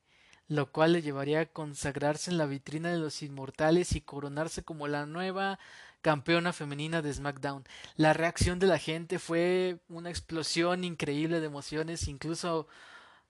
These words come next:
a pesar de que yo no quería verla ganar, me emocionó verla ganar, me emocionó ver a los fanáticos. Fue un momento que decías, "Esto es WrestleMania, esto es lo que queremos como fanáticos".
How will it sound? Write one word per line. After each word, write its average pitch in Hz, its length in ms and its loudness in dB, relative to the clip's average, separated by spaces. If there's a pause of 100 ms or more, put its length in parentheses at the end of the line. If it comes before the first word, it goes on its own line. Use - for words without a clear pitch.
(240)
a 165 140 4
pesar 190 380 8
de 190 100 4
que 170 140 -2
yo 175 120 -2
no 180 140 -4
quería 170 200 2
verla 175 240 6
ganar, 160 420 4
me 165 140 0
emocionó 151 680 2
verla 175 260 6
ganar, 151 300 2
me 165 80 -6
emocionó 156 580 -4
ver 175 220 2
a 160 60 4
los 156 160 -2
fanáticos. 147 720 -8 (760)
Fue 180 380 8
un 160 380 -2
momento 156 500 -6
que 147 120 -6
decías, 143 400 0 (220)
"Esto 165 400 2
es 143 80 -6
WrestleMania, 139 760 -6 (340)
esto 156 460 6
es 147 60 -4
lo 147 120 -4
que - 160 -12
queremos 139 480 -8
como 139 200 -14
fanáticos". 131 800 -12